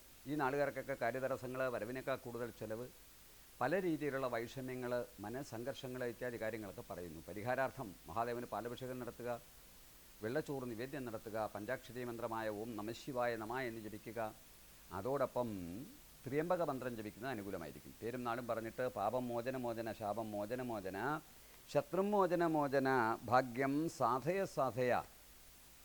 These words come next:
ഓം ത്രിയംബകേ ജാമകേ സുഗന്ധിം പുഷ്ടിവർദ്ധനം ഉർവാരുകമിഹ ബന്ധനാം മൃത്യോർമുക്ഷിയമാമൃതാൽ, ഇങ്ങനെ ജപിക്കുക.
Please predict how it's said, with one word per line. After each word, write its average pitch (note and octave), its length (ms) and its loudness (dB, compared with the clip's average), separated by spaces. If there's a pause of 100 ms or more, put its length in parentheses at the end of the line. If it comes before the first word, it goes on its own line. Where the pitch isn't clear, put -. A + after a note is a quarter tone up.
(160)
ഓം B2 280 0
ത്രിയംബകേ D3+ 500 0
ജാമകേ C3 420 2
സുഗന്ധിം A#2 460 -6
പുഷ്ടിവർദ്ധനം D3 800 -2
ഉർവാരുകമിഹ D3+ 800 0
ബന്ധനാം B2+ 540 0
മൃത്യോർമുക്ഷിയമാമൃതാൽ, A2 1300 -2
ഇങ്ങനെ B2+ 180 -6
ജപിക്കുക. G2+ 320 -6